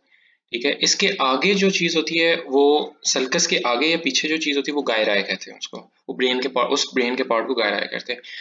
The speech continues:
तो basically सर्कस और gyri का होने का क्या मकसद है, ये इसलिए है ताकि surface area increase करें, क्योंकि ये पूरा brain का convoluted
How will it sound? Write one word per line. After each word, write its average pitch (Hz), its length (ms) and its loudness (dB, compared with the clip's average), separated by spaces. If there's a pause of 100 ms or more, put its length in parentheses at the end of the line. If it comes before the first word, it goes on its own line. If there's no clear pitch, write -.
(120)
तो 180 60 -4
basically 190 400 2
सर्कस 170 380 2
और 175 60 2
gyri 143 520 2
का 151 380 2
होने 131 220 2
का 135 120 -4
क्या 143 200 0
मकसद 143 420 -2
है, 139 140 -4 (680)
ये - 120 -4
इसलिए 151 360 0
है 139 100 2
ताकि 120 300 -2
surface 131 380 -2
area 135 200 0
increase 120 340 -2
करें, 117 260 -2
क्योंकि 117 260 -4
ये 117 120 -2
पूरा 123 440 -4
brain 117 300 -2
का 120 60 -8
convoluted 113 680 -4